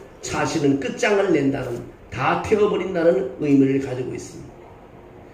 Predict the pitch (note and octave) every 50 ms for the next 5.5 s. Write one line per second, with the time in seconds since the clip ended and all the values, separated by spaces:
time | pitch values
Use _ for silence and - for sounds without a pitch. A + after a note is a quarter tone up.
0 | - - - - - - - - - C#4 C#4 C#4+ D4+ C#4+ C#4+ - - E3 F#3+ A#3+
1 | B3+ C4 B3+ C4 B3+ C4 C4 C4 C4+ C4 F3+ F3 G3 G#3 A3 A3+ A#3+ A#3+ A#3+ A3+
2 | G3+ G3 - - A3 G#3 G#3 G#3 A3 A3 F#3 F3+ F3+ F3+ F3+ - - F3 F#3 F#3
3 | F3 F3 E3+ F3 F3+ E3 D#3 D3+ D#3+ D#3 - - B3 A#3 A3+ A#3+ A#3 - A#3+ A#3
4 | A3+ A3+ A3+ A#3 A3+ A3+ G#3 F#3+ F#3 - - C#3+ D#3+ E3+ D#3 - G3+ F#3 F3+ F3+
5 | F3+ E3+ D3 - D#3+ D#3+ D#3 C#3 - -